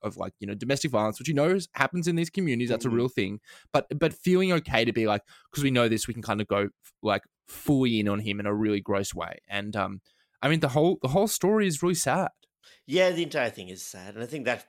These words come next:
Speaker 2: really is where it comes down to in the end. The, the, what it says about, you know, communities, Indigenous communities, and what they're going through, what it says about, um, you know, so much of the domestic abuse issues, uh, substance abuse issues,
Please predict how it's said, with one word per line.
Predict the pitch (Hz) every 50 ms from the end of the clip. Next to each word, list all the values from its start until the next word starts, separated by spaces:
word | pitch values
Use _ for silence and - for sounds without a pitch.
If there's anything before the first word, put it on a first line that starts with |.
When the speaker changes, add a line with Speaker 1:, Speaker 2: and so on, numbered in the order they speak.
| _ _
Speaker 2:
really | 113 101 104 113 117 113 110 107
is | 98
where | 95 101 98
it | 90
comes | - 95 92 90 90
down | 98 95 98 95
to | 101 104
in | 92 90
the | 87 87 85
end. | 85 85 - 92
The, | 95 98 95 95
the, | 90 92 101 95 90 85
what | 117 110 117 131 135
it | 127 123 -
says | 135 113 101
about, | 101 95 104 95 90 - _
you | - 107
know, | 98 95 90
communities, | 87 - - 113 113 123 139 135 135 131 - 139 127 127 120
Indigenous | 113 101 98 123 117 110 107 -
communities, | 123 110 107 107 117 117 110 107
and | 117 101 98 101
what | 107 104 101
they're | 117 107
going | 110 123 123 120 120
through, | 117 127 123 117
what | 107 104 101
it | 101 -
says | 113 104 101
about, | 98 98 90 - _ _ _ _ _ _ _ _ _ _ _ _ _ _ - 123
um, | 123 113 110 107 104 101 98 - _ _ - - - - _ -
you | 139 120
know, | 117
so | - - - - 131 120
much | 117 110 110 113 113 - 131
of | 110 98 95 -
the | 117 110 107 107 107 104 101 101 98 - - 117 95
domestic | - 110 101 104 101 - - - 113
abuse | 90 101 110 123 135 127 - 135
issues, | 123 - - - 131 127 123 123 120 -
uh, | 127 101 95 -
substance | - 139 131 131 - 156 151 131 -
abuse | 135 113 123 127 117 -
issues, | 123 117 - 135 127 120 117 120